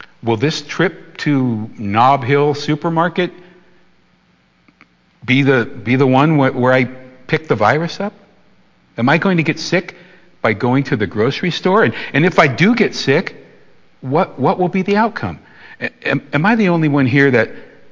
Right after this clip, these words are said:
that has ever wondered that if he were to call me home right now, would I be ready to meet the Lord?"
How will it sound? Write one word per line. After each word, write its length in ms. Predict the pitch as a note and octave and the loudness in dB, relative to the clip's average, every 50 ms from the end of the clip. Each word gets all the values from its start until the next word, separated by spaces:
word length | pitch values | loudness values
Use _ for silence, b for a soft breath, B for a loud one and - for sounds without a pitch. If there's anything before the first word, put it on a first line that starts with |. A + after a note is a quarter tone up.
| - | -4
that 140 | - B2 A#2+ | -2 0 0
has 160 | C#3 A#2 - | 0 0 2
ever 200 | D#3 D#3 D3+ D#3 | 2 0 2 0
wondered 440 | C#3 C3 C3+ C#3 C#3 C3+ C3 A#2+ A#2+ | 0 2 2 2 2 2 0 0 0
that 520 | B2+ A#2 A2+ G#2+ - - - - - - - - - - - - - _ _ _ _ _ _ _ _ _ _ _ _ _ - _ _ _ _ - | 2 2 2 2 -2 -6 -18 -20 -20 -20 -20 -20 -20 -20 -20 -20 -20 _ _ _ _ _ _ _ _ _ _ _ _ _ -20 _ _ _ _ -6
if 140 | - - | -6 -6
he 200 | - - F3+ F#3+ | -4 -2 0 2
were 140 | G3 F3+ E3 | 2 2 2
to 80 | C#3 B2+ | 0 0
call 300 | - - - C#3 C#3+ C#3+ | -2 -4 -4 -2 -2 -2
me 160 | C#3+ D3 C#3+ | -2 -2 -2
home 340 | A#2 C#3+ C3 A2 G2 G2 B B B B B B B | -2 -2 -2 -2 -2 -6 B B B B B B B
right 320 | A2 A2+ A#2+ B2 B2+ B2 | 0 2 2 2 2 0
now, 380 | - A#2+ A2+ G#2 G2 F2+ F2+ - - - _ _ _ _ _ _ _ _ _ _ _ _ _ _ _ _ _ - | 0 0 0 0 -2 -4 -8 -12 -18 -20 _ _ _ _ _ _ _ _ _ _ _ _ _ _ _ _ _ -8
would 220 | G#2 A2 C3 C3 | -2 0 2 2
I 160 | C#3+ C#3+ D3 | 4 2 2
be 220 | C#3 A#2 C3+ C3 C3 | 0 0 -2 -2 -2
ready 500 | A#2 G#2 A#2 C3 C#3+ C#3 B2 G2 F2 - - - - - - - - | 0 0 0 0 0 0 -2 -4 -8 -10 -14 -20 -20 -20 -20 -14 -10
to 80 | - | -8
meet 240 | G2+ F#2+ F#2+ F2 - | -6 -6 -8 -10 -12
the 100 | - F#2+ | -14 -14
Lord?" 380 | F2+ F#2 F#2+ F2+ - - - | -14 -14 -14 -14 -16 -18 -20